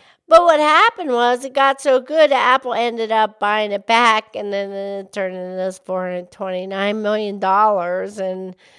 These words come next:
then it just all goes back to Apple. Right, that was in nineteen eighty-six that the, the animation creativity w-, was developed. And,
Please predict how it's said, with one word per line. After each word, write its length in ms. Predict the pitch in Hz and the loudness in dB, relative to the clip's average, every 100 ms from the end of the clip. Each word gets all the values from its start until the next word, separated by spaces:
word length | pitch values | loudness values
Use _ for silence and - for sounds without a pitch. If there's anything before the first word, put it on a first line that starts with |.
| 220 202 _ _ | -20 -20 _ _
then 260 | 247 269 247 | 0 2 2
it 160 | 220 | -2
just 240 | 214 214 208 | -6 -8 -4
all 240 | 185 170 | -2 -2
goes 240 | 175 175 165 | -2 -4 -4
back 300 | 165 165 160 _ _ _ | -10 -12 -14 _ _ _
to 180 | - - | -18 -14
Apple. 720 | 73 - - - - - 185 _ _ _ _ - | -14 -14 -16 -20 -20 -20 -20 _ _ _ _ -12
Right, 260 | 143 123 | -10 -10
that 120 | - | -16
was 140 | 156 156 | -16 -14
in 120 | 147 | -12
nineteen 400 | 147 143 - 175 | -10 -10 -12 -18
eighty-six 920 | - 170 170 - - - 156 - - | -12 -10 -10 -10 -8 -8 -8 -12 -18
that 160 | - - | -20 -16
the, 200 | - - _ _ _ _ _ | -16 -16 _ _ _ _ _
the 180 | - - | -12 -8
animation 1040 | 156 160 156 156 156 - 170 160 151 - _ _ _ _ _ _ | -8 -8 -8 -10 -10 -8 -8 -8 -14 -20 _ _ _ _ _ _
creativity 1160 | - 180 165 151 - 170 156 156 151 151 151 160 _ _ _ _ - | -12 -8 -8 -8 -8 -8 -8 -12 -12 -12 -16 -20 _ _ _ _ -16
w-, 160 | 170 - | -16 -16
was 1000 | 67 - 147 - 160 170 156 156 - - _ _ _ - 170 | -20 -20 -20 -20 -8 -6 -6 -8 -16 -18 _ _ _ -20 -12
developed. 720 | 180 160 147 135 139 - 156 | -8 -6 -6 -8 -12 -16 -16
And, 260 | 151 156 | -16 -18